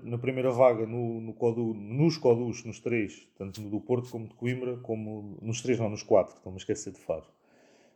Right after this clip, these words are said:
Porto, Coimbra, Lisboa e Faro. Tivemos, ahm, fizemos um trabalho, na altura, brutal, se me permite usar a expressão, porque andávamos também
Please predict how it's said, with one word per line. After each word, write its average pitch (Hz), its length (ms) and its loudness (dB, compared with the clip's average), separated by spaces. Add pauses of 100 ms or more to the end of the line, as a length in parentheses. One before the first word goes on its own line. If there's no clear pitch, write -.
(140)
Porto, 123 260 6
Coimbra, 120 300 0
Lisboa 120 320 0
e 113 40 2
Faro. 107 420 4 (680)
Tivemos, 117 1200 0
ahm, 101 800 -4 (1900)
fizemos 113 420 4
um 113 100 -4
trabalho, 104 600 0 (720)
na 98 160 -4
altura, 95 580 -2 (220)
brutal, 110 640 2
se - 160 -14
me 98 80 -8
permite 101 520 -10 (240)
usar 98 240 2
a - 20 0
expressão, 113 580 -6 (540)
porque - 180 -2
andávamos 117 400 8
também 113 720 -2